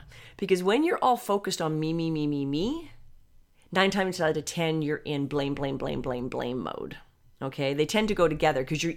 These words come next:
ego needs to feel good. It needs to feel in control. It f-, needs to be stroked and feel like the, you know, it's loved. And unfortunately, some of the ways that those needs are met a lot of the time are very destructive.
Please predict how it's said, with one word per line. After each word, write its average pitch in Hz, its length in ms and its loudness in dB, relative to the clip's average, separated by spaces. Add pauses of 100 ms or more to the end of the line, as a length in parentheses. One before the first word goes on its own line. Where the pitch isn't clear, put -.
ego 214 460 2
needs 143 240 0
to - 100 -8
feel 151 380 0
good. 175 260 2
It 131 80 0
needs 139 180 -2
to 131 60 -10
feel 135 280 -4
in 127 100 -4
control. 180 800 2 (340)
It - 140 -2
f-, - 160 -18
needs 151 240 -2
to 147 100 -8
be 135 100 -6
stroked 190 680 2
and 135 100 -4
feel 135 280 -4
like 127 260 -4
the, 127 160 -4 (100)
you 139 120 -2
know, 135 140 -2
it's - 200 -6
loved. 190 600 8 (420)
And 156 120 2
unfortunately, 147 920 0
some 233 320 -2
of 185 160 -6
the 151 100 4
ways 147 300 2
that 135 160 -6
those 139 240 0
needs 147 340 -2
are 131 80 -4
met 135 500 -2
a 127 80 -6
lot 127 220 -2
of 127 60 -10
the - 80 -10
time 170 340 -2
are 139 60 -2
very 277 280 -2
destructive. - 720 -6